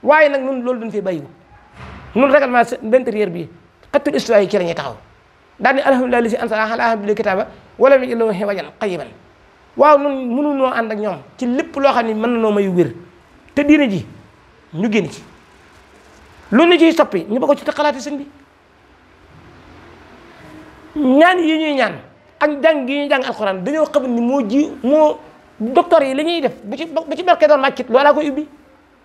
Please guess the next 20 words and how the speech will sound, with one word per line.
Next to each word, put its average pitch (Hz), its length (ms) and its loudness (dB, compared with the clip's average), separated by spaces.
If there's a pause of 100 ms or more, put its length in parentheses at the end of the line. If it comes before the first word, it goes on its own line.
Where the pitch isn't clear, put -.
(560)
Saliou 339 320 4
Ndiaye 285 200 2
Touba 254 220 0
mii 220 300 -6
moo 262 140 0
doon 294 420 -4
jëwriñ 285 260 -4
si 208 80 -10
Saliou 247 240 2
njàppandal, 269 380 -2 (800)
yor 277 180 4
na 302 160 0
la 277 80 2
kan 277 140 -2
ab 202 160 -6
diir, 269 260 -4
yor 277 140 4
na 285 80 0
ko 277 80 -2
ñaaru. 269 280 2